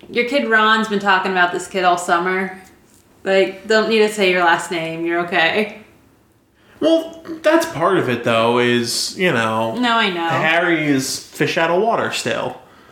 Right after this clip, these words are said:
Speaker 2: Um, you know, I'm fine with that. Um, most surprising thing for you from this movie?
Speaker 1: How much I actually enjoyed it. I don't remember, like,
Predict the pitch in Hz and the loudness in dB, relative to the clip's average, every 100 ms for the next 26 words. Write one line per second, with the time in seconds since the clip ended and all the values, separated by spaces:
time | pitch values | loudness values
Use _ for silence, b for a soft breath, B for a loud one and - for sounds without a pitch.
0 | B B B - 123 120 117 117 120 147 | B B B -4 0 0 0 -2 -6 -10
1 | 330 330 - - _ _ - - - - | -12 -14 -16 -20 _ _ -20 -20 -20 -10
2 | 262 240 - 196 196 - 104 104 - - | -4 -2 -2 -4 -6 -8 -10 -8 -8 -8
3 | - - B B B B - 123 120 123 | -10 -18 B B B B -6 -2 0 0
4 | 123 123 - _ _ _ - 160 160 - | -2 -8 -12 _ _ _ -4 -2 -2 -2
5 | 151 139 123 120 113 120 120 117 120 113 | 0 0 -2 -6 -8 -6 -4 -4 -6 -6
6 | 117 131 123 - B B B B B B | -8 -6 -8 -10 B B B B B B
7 | B B _ _ _ _ _ - _ _ | B B _ _ _ _ _ -20 _ _
8 | _ - - - 311 466 508 571 571 427 | _ -16 -10 -2 0 0 0 0 0 -2
9 | 403 330 370 285 165 202 285 339 403 381 | 0 0 0 0 0 0 -2 -2 0 0
10 | 339 320 294 240 - - 226 220 208 196 | 0 0 0 0 -4 -10 -4 0 0 -2
11 | - | -8